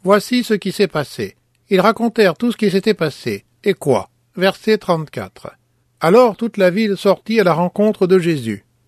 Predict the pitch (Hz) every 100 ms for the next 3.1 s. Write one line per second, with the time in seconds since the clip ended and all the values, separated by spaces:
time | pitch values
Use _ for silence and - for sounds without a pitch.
0 | - 143 - 165 165 175 175 202 233 214
1 | _ _ _ 214 202 214 202 175 139 113
2 | 98 - _ _ _ - 226 - 180 131
3 | -